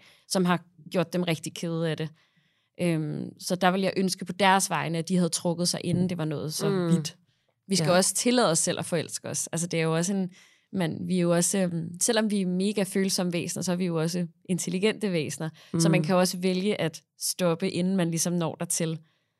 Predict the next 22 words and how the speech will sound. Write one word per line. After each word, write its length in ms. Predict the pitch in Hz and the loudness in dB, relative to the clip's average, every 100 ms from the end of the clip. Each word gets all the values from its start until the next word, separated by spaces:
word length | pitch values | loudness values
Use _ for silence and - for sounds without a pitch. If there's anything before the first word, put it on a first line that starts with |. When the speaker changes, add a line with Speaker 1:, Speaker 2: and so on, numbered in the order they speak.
| _ _ | _ _
Speaker 1:
Øh, 200 | 175 160 151 | 0 0 0
og 60 | |
lade 80 | 160 | 0
være 120 | 160 | 0
med 100 | 156 | -2
at 60 | - | 0
opsøge 480 | 160 - - 170 147 | -2 -2 -2 -2 -2
at 180 | - - | -6 -4
gå 100 | 165 | -4
videre 360 | 170 180 175 165 | 2 4 4 4
Speaker 2:
Ja, 60 | 147 | 2
Speaker 1:
med 80 | 156 | 2
Speaker 2:
det 120 | 151 | 2
kan 100 | 160 | 4
Speaker 1:
en 60 | 185 | 4
Speaker 2:
man 140 | 208 | 4
egentlig 60 | 185 180 | 4 4
Speaker 1:
romantisk 220 | 156 180 170 | 4 2 2
Speaker 2:
det? 80 | |
Speaker 1:
relation. 420 | 190 170 - 185 160 | 0 -2 0 0 0
Men 140 | 180 | 0
det 240 | 190 202 | 2 2